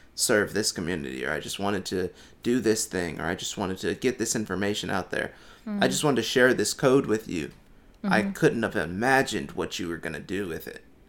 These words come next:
Speaker 1: and,
Speaker 2: Mm.
Speaker 1: and what that was gonna do for me.
Speaker 2: Right.
Speaker 1: You know?
Speaker 2: Yeah.
Speaker 1: So on and so forth, you know? It's just like, we get to these heights, this potential, when you start diving into it, you realize that it's really just still scraping the iceberg.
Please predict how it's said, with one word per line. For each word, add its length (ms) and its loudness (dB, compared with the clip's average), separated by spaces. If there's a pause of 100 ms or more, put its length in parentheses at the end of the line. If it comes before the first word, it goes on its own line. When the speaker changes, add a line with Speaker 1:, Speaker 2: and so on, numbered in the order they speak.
Speaker 1:
and, 300 -6 (220)
Speaker 2:
Mm. 140 0
Speaker 1:
and 280 4
what 200 2
that 240 6
was 140 -6
gonna 180 0
do 220 2
for 160 -4
me. 260 2 (840)
Speaker 2:
Right. 260 -6
Speaker 1:
You 100 -2
know? 260 -4 (320)
Speaker 2:
Yeah. 240 -4
Speaker 1:
So 180 0
on 80 -4
and 120 -8
so 160 0
forth, 400 -8
you 60 -10
know? 200 -10
It's 160 -14
just 220 -8
like, 240 -12 (880)
we 80 -6
get 220 0
to 40 -16
these 260 -8
heights, 420 -2
this 340 -4
potential, 600 -4
when 120 -4
you 60 -6
start 280 0
diving 340 0
into 280 -4
it, 160 -4
you 80 -6
realize 400 -2
that 140 -6
it's 240 -8
really 200 -2
just 200 -6
still 200 -4
scraping 420 -6
the 140 -6
iceberg. 420 -6